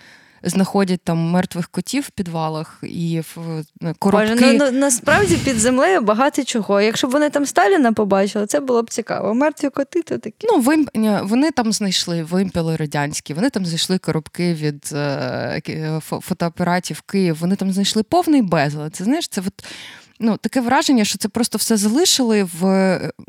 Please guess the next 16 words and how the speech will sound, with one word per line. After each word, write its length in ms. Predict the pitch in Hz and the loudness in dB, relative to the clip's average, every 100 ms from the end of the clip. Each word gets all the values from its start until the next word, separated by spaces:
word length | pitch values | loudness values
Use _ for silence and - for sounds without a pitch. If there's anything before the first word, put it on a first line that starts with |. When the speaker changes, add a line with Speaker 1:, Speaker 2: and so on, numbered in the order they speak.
| - - - | -18 -18 -4
Speaker 1:
ну, 320 | 214 190 160 | 0 0 0
в 80 | - | -8
поспіху 600 | - 240 220 - 185 170 | 0 2 2 -2 -6 -4
якомусь. 600 | 156 - 147 147 147 - - _ - | -6 -6 -6 -6 -10 -14 -20 _ 2
І 40 | |
ніколи 400 | 226 233 294 311 | 2 4 2 4
не 120 | 240 220 | 4 2
повернулися. 760 | 214 202 196 175 151 147 - | 0 0 2 0 -2 -4 -2
Speaker 2:
Можливо, 300 | 220 254 339 | 2 2 2
це, 380 | - 262 247 247 | 2 2 2 2
знаєш, 280 | 240 294 - | 2 0 0
коли 500 | - 226 233 233 226 | 0 2 2 2 2
щось 300 | - 247 - | 0 0 0
падає 420 | 220 226 226 226 | 2 2 2 2
за 100 | 233 | 2
диван, 440 | 202 208 240 349 | 2 2 2 0